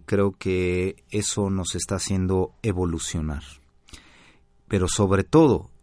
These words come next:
y por todo, elevar. Elevar en todos los sentidos, pero sobre todo el alma.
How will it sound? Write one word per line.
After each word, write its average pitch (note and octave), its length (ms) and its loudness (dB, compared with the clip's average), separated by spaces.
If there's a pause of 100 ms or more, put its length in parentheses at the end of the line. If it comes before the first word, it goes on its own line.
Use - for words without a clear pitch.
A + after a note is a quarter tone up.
(140)
y G#2 140 0
por G2+ 260 0
todo, F#3+ 420 2 (460)
elevar. F2+ 580 -2 (580)
Elevar A#2 500 2 (260)
en G#2 240 0
todos C#3+ 280 4
los A#2+ 140 2
sentidos, E2+ 800 -4 (640)
pero F#2+ 180 -2
sobre F#2+ 300 -2
todo A2 260 4
el G2 160 4
alma. E2+ 480 0